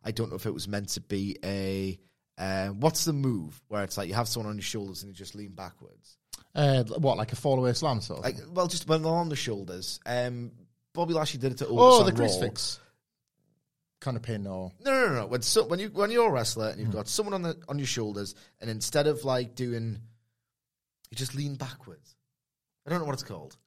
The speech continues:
Speaker 1: It's escaping me at present.
Speaker 2: Okay.
Speaker 1: I don't know if Shotzi was trying to do that. I don't know if she was going to do that, but the idea was for Alexa to sort of land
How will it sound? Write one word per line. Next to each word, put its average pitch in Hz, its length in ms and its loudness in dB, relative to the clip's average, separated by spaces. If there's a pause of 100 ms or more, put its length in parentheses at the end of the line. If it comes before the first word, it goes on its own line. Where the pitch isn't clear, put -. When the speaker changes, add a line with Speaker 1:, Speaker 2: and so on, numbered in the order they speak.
(100)
Speaker 1:
It's 120 240 -6
escaping 135 440 -2
me 110 120 -6
at 110 60 -12
present. 101 300 -8
Speaker 2:
Okay. 120 200 -2 (200)
Speaker 1:
I 107 60 -12 (120)
don't 165 180 6
know 143 60 2
if 127 60 0
Shotzi 123 240 2
was 113 100 -8
trying 107 200 -2
to - 60 -14
do 104 120 -4
that. 156 220 4 (260)
I 110 100 0
don't 107 160 -2
know 101 60 -4
if 104 60 -4
she - 80 -6
was 107 120 -4
going 139 280 2
to 127 100 -6
do 123 120 0
that, 117 200 0
but 110 120 -10
the 98 80 -4
idea 101 360 -4
was 98 200 -4
for 101 340 -6
Alexa 107 460 -4
to - 120 -10
sort - 340 -2
of 90 140 -10
land 107 520 -2